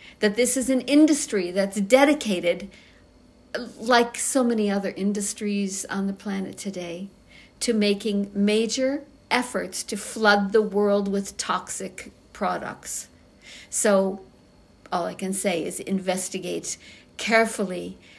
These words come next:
and thoroughly before you select books for your kids. And so this brings us to one of the questions,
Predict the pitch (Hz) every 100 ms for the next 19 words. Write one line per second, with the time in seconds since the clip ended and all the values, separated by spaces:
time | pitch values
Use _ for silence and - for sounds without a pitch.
0 | - 202 196 190 - - 226 226 214 180
1 | 165 165 180 - - - - 196 - 220
2 | 208 185 185 - 196 180 160 - - -
3 | - 180 - - - - - - - -
4 | 190 165 170 - 202 165 143 - - -
5 | _ - _ - - - - - - -
6 | 208 202 226 208 214 - 220 220 208 202
7 | 208 202 196 185 185 220 214 196 170 170
8 | -